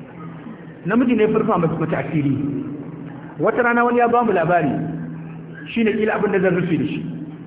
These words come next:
Wani ya ba mu labari ya ce, wata rana Malam Mahmud Gumi,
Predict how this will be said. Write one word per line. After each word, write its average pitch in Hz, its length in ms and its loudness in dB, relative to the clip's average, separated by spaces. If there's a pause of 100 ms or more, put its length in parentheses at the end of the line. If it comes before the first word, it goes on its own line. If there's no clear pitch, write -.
(1000)
Wani 196 160 0
ya 208 60 4
ba 220 160 2
mu 220 100 0
labari 185 400 2
ya 180 100 0
ce, 139 280 0
wata 196 220 -2
rana 196 520 2 (840)
Malam 185 360 2
Mahmud 165 320 2
Gumi, 143 320 2